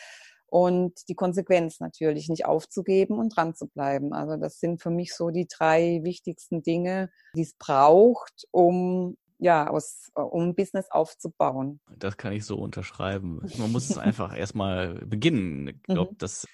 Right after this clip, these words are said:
Speaker 2: der Mut, wenn man ihn einmal gefasst hat, irgendwas zu starten und auch die, das Risiko eingegangen ist, es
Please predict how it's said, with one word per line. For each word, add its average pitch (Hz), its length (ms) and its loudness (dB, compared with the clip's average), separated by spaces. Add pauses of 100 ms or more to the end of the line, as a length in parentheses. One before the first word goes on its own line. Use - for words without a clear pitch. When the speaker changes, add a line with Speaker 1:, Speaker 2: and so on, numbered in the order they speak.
(160)
Speaker 2:
der 101 80 -2
Mut, 107 180 -2
wenn 110 120 -2
man 113 100 -2
ihn 101 100 -4
einmal 104 460 -2
gefasst - 380 -10
hat, - 120 -8
irgendwas - 460 -10
zu - 120 -16
starten - 600 -8
und 98 500 -10
auch 92 300 -8
die, 87 240 -8
das - 220 -10
Risiko 127 460 0
eingegangen 98 500 -4
ist, - 320 -12
es - 180 -10